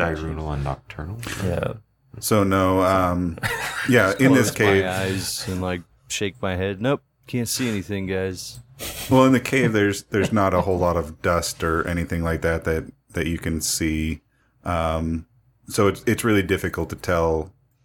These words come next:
Speaker 3: if something's been disturbed or not, at lea-, or how long it's been since it was disturbed.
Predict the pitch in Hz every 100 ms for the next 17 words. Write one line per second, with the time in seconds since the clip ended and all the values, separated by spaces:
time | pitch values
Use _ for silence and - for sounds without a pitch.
0 | - 104 - 101 92 87 - 92 85 80
1 | - 80 76 73 73 71 - - _ _
2 | _ _ - 95 92 - 95 90 87 -
3 | 95 85 80 80 - 90 78 78 - 85
4 | - - 73 73 - - - - - -